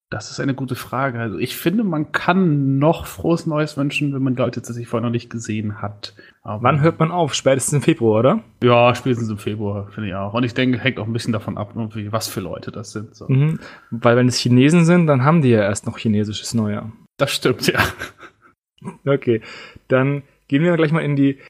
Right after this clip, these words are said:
Speaker 2: Kickstarter-Perlen, die sich von Dezember bis Januar jetzt angesammelt haben.
Speaker 1: Paar Wahnsinnsprojekte bei, auf jeden Fall.
Speaker 2: Da sind echt ein paar schöne Sachen dabei und auch mal ein
Speaker 1: Ja.
Speaker 2: paar Sachen, wo man sich denkt, „Hm?“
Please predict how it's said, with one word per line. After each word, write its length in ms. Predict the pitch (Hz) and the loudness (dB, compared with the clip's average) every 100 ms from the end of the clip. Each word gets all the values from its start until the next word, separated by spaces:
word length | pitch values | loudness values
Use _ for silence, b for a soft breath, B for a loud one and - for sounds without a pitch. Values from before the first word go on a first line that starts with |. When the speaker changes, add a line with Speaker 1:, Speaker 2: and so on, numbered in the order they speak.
| _ | _
Speaker 2:
Kickstarter-Perlen, 1700 | - 208 208 - 127 120 120 127 123 123 - - 123 127 131 151 160 | 0 0 0 0 4 4 2 0 -2 -4 -4 0 2 2 2 2 0
die 100 | 139 | 0
sich 220 | 135 131 | 0 -2
von 340 | - 127 127 123 | -2 0 2 2
Dezember 460 | 123 - 135 147 | 0 0 2 2
bis 180 | 131 127 | 2 2
Januar 380 | 131 127 131 123 | 2 2 4 2
jetzt 140 | 117 | 0
angesammelt 640 | - 170 226 120 101 107 - | 0 2 4 2 0 -2 -4
haben. 480 | 101 101 107 214 220 _ _ - - | -2 0 2 0 -2 _ _ -18 -14
Speaker 1:
Paar 180 | 98 | -10
Wahnsinnsprojekte 760 | 104 104 101 101 - 98 98 101 | -6 -6 -6 -12 -12 -14 -12 -14
bei, 200 | 101 98 | -10 -8
auf 140 | 98 | -8
jeden 160 | 110 98 | -10 -12
Fall. 320 | - 120 175 _ - | -8 -8 -8 _ -4
Speaker 2:
Da 100 | 135 | -2
sind 120 | 175 | 0
echt 140 | 180 - | -2 -2
ein 60 | |
paar 120 | 170 | -2
schöne 200 | 156 156 | 0 2
Sachen 220 | 151 147 151 | 0 0 0
dabei 240 | 143 143 | 2 2
und 100 | 135 | 2
auch 80 | 123 | -2
mal 120 | 139 | -2
ein 60 | 131 | -2
Speaker 1:
Ja. 60 | |
Speaker 2:
paar 100 | 131 | 0
Sachen, 260 | 127 123 131 | 0 -2 -2
wo 60 | |
man 160 | 127 127 | -2 -2
sich 100 | 123 | -2
denkt, 280 | 131 123 113 | -2 -2 2
„Hm?“ 180 | 226 | 0